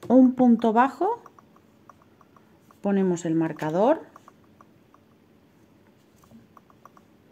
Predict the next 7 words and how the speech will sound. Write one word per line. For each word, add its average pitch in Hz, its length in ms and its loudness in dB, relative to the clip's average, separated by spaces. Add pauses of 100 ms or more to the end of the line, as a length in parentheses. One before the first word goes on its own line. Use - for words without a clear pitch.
(340)
y 240 100 2
en 226 100 2
el 202 120 -2
siguiente 226 480 -2
punto 294 500 4 (720)
un 233 160 2
aumento. 147 600 -2